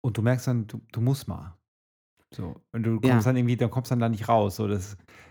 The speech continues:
Speaker 1: du sitzt dann ja da irgendwie und dann kannst du auch nicht sagen, ja, äh, also, so was ist, wenn, wenn du irgendwie in der Öffentlichkeit so auf Toilette musst? So, ist das, ist das
Speaker 2: So.
Speaker 1: schwierig oder ist das schon
Speaker 2: Ich, ich hatte mal, ich hatte mal einen, einen Professor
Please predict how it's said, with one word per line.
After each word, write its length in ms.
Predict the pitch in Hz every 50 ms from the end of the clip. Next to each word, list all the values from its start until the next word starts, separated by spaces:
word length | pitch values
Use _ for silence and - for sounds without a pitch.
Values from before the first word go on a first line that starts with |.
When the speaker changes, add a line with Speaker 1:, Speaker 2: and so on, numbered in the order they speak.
| _
Speaker 1:
du 100 | _ - 104
sitzt 180 | 117 127 120
dann 120 | - 131 127
ja 160 | 131 123 120
da 240 | 131 127 127 123 120
irgendwie 200 | 120 123 120 123
und 20 |
dann 100 | 113 113
kannst 160 | 104 113 117 120
du 60 | 113
auch 20 |
nicht 140 | 113 107 -
sagen, 180 | 107 98 104 104
ja, 200 | 98 98 98 98
äh, 500 | 101 98 101 98 95 98 101 101 101 95 92 104 - _ _ _ _ _ _ _ _ - -
also, 380 | - 110 101 107 107 - - _ _ _ _ _ _ _ _ _ _ - 117
so 100 | 117 110
was 200 | 123 139 143 160
ist, 120 | 165 139 -
wenn, 340 | 131 123 123 120 117 113 110
wenn 100 | 110 107
du 100 | 113 120
irgendwie 360 | 120 113 101 110 113 113 - - _ _ - -
in 80 | - 117
der 100 | 113 117
Öffentlichkeit 600 | 120 120 - 135 127 120 - - 117 113 110 113
so 100 | - 113
auf 180 | 104 107 - -
Toilette 240 | - 107 98 - 98
musst? 180 | 95 95 -
So, 80 | - 107
ist 160 | 101 104 -
das, 220 | 117 110 95 - -
ist 160 | - - -
das 100 | 107 95
Speaker 2:
So. 60 | -
Speaker 1:
schwierig 520 | - - - - 165 175 175 185 180 143
oder 200 | 135 123 120 117
ist 100 | 113 104
das 160 | 117 104 - -
schon 280 | - 107 104 101 98 -
Speaker 2:
Ich, 200 | - 110 107 -
ich 80 | 131 139
hatte 100 | 127 143
mal, 200 | 143 131 - -
ich 120 | 117 139
hatte 100 | 127 127
mal 60 | 135
einen, 280 | 127 127 120 113 - -
einen 340 | - 117 113 110 104 - -
Professor 680 | - - 117 117 - 143 160 - 160 156 156 151 143